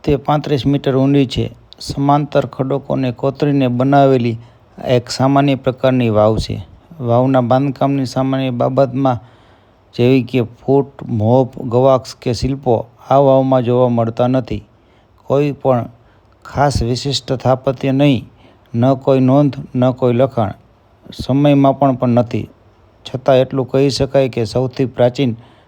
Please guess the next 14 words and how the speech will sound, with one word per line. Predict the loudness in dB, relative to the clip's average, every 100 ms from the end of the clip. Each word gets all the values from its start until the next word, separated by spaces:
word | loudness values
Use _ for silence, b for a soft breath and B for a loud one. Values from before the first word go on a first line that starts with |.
| b -4
વાવમાંની | 2 2 2 2 2 2 2
આ | 2 0 -2
એક | -6 -4 0
વાવ | 0 0
છે. | -2 -6 -8 -12 _ b b -4
આ | 0
વાવ | 4 4 4
નવઘણ | 2 0 0 2 0
કૂવાની | 0 0 2 0
સમકાલીન, | -2 -4 -4 0 0 0 -4
એટલે | -8 -6 -6
કે | -6 -8
અગિયારમી | -6 -6 -4 -4 -4
સદીથી | -4 -4 -4 -4 -4 -6